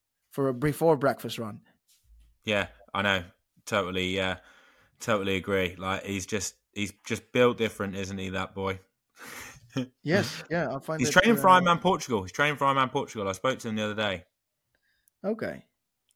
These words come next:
Speaker 2: So.
Speaker 1: Um, that's it for this week's My Dogs. If you wanna show us some, uh, support, you can always, um,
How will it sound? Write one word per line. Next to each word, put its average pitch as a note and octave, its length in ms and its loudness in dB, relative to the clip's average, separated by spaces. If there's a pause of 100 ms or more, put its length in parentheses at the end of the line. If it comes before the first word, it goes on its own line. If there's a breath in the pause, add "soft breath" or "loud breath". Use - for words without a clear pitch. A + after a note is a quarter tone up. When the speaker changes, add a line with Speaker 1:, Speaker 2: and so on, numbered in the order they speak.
(120)
Speaker 2:
So. G2+ 320 4 (1300 loud breath)
Speaker 1:
Um, A3+ 680 4 (160)
that's A#3 240 6
it C4 180 8 (180)
for A#3 120 -6
this A3+ 220 6
week's A3 480 4 (140)
My D#3+ 260 4
Dogs. A3 680 8
If F3+ 140 2
you G3+ 80 2
wanna G#3 380 6
show F#3+ 400 4
us F3+ 160 2
some, F3 400 2
uh, D#3+ 320 6
support, E3+ 760 2
you D3 120 -2
can D3 160 -4
always, C#3+ 720 4
um, C3 1040 0